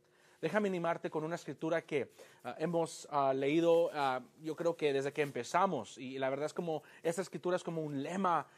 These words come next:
eh, es como nuestro palpitar para lo que Dios quiere hacer y lo que Dios está haciendo aquí en New Life Church Español, y se encuentra en Efesios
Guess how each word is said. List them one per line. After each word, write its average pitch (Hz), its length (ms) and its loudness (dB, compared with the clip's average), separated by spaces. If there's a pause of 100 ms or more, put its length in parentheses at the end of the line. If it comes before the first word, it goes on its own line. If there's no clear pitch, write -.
(100)
eh, 147 180 -4
es 143 120 -6
como 175 300 -2
nuestro 160 300 0
palpitar 160 800 2 (280)
para 147 180 8
lo 143 140 2
que 147 120 2
Dios 156 360 2
quiere 156 200 2
hacer 147 280 2
y 143 60 0
lo 139 120 -2
que 135 140 0
Dios 185 360 4
está 180 200 -4
haciendo 156 240 -4
aquí 147 240 -6
en 143 100 -4
New 147 160 -2
Life 139 240 -2
Church 131 340 -6 (300)
Español, 127 720 0
y 120 60 0
se - 100 -4
encuentra 165 440 2
en 151 140 -2
Efesios 175 680 -4